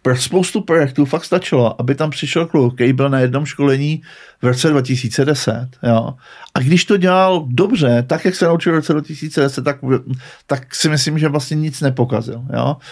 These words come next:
To si myslím, že teď už jako tak nebude a bude to vlastně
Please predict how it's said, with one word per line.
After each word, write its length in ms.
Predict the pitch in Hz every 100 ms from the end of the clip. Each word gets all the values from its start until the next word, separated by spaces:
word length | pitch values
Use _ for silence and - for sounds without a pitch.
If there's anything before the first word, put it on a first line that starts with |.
| - -
To 100 | 165
si 160 | 214
myslím, 280 | 208 190 202
že 140 | 196
teď 240 | 185 185 185
už 280 | 190 165 -
jako 360 | 175 170 185 180 _ _
tak 200 | - 185
nebude 360 | 175 160 151 143
a 100 | 139
bude 200 | 143 156
to 160 | 160 160
vlastně 500 | 156 - - 156